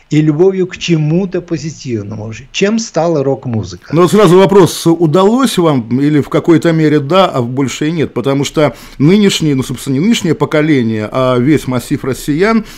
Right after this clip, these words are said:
Speaker 2: вряд ли рок, тем более мировой рок, западный, для них является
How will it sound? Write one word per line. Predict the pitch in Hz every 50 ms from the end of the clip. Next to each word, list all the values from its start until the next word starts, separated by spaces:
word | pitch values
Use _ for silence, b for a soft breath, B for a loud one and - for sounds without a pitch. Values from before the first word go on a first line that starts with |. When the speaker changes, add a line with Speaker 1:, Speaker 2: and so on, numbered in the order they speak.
| B B
Speaker 2:
вряд | B 127 135 170 180 170 - 131
ли | 143
рок, | 139 160 190 190 -
тем | - 139 120 123
более | 131 131 123 120 117 113 107 104 104 101
мировой | 104 120 120 120 123 131 160 165
рок, | 151 131 120 110
западный, | 110 123 143 147 147 135 123 113 117 110
для | 107 110 117 120
них | 120 127 120 -
является | 120 117 120 120 120 120 113 101 - 117 113 101